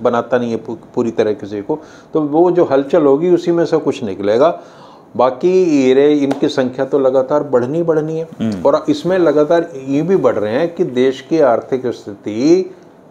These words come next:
Speaker 1: बद से बदतर होती जा रही है। सारे मानकों पर हालत ये है। हंगर इंडेक्स में हम कहाँ जा रहे हैं, वो सारी चीज़ें देखने लायक हैं।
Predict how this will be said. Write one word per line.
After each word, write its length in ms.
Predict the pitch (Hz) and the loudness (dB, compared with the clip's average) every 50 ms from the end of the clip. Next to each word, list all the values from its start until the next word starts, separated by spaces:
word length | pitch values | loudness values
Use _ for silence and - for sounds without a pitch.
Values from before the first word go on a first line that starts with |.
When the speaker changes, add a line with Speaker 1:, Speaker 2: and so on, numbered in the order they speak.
| - - - - - | -20 -20 -20 -12 0
Speaker 1:
बद 160 | 120 123 - | 0 0 0
से 180 | - - - 156 | 0 -4 -4 -2
बदतर 340 | 147 135 131 - - 120 104 | -2 -2 -4 -2 -4 -4 -4
होती 280 | 98 92 - - - | -4 -6 -8 -12 -14
जा 80 | - - | -14 -14
रही 240 | 104 101 - - - | -14 -16 -18 -20 -20
है। 140 | - - - - - - - - - - - - - - - - - - - - _ _ - - - | -20 -20 -20 -20 -20 -20 -20 -20 -20 -20 -20 -20 -20 -20 -20 -20 -20 -20 -20 -20 _ _ -20 -20 -20
सारे 360 | - - 139 135 139 147 147 | -4 -2 2 2 4 2 2
मानकों 440 | 139 131 123 120 120 117 - - 123 | 0 0 -2 -4 -4 -6 -8 -8 -6
पर 120 | - 120 | -4 -4
हालत 340 | 104 107 110 104 101 - - | -4 -2 -4 -4 -6 -8 -10
ये 120 | 104 98 | -8 -8
है। 240 | 92 - - 101 98 - - - - - - - - _ - - - - - - - | -8 -10 -12 -18 -20 -20 -20 -20 -20 -20 -20 -20 -20 _ -20 -20 -20 -20 -20 -10 -6
हंगर 300 | 117 123 127 131 139 131 | -4 -2 2 2 2 2
इंडेक्स 460 | 127 123 123 127 123 123 - - - | 2 0 2 2 2 0 -2 -8 -10
में 80 | 127 120 | -10 -10
हम 60 | 120 | -10
कहाँ 280 | 117 - 107 107 110 | -8 -6 -6 -6 -2
जा 140 | 104 104 98 | -2 0 0
रहे 120 | 95 98 101 | 0 -2 -6
हैं, 140 | 117 135 - - - - - - - - - - - - | -8 -14 -18 -20 -20 -20 -20 -20 -20 -20 -20 -20 -16 -14
वो 60 | 117 | -14
सारी 280 | 107 - 117 110 110 110 | -8 -4 -4 -4 -4 -4
चीज़ें 300 | - - 110 107 107 101 | -8 -10 -10 -10 -8 -6
देखने 360 | 101 98 95 - 110 104 101 | -6 -6 -6 -6 -12 -12 -10
लायक 220 | 104 107 104 101 - | -10 -10 -12 -12 -14
हैं। 100 | 107 - | -18 -20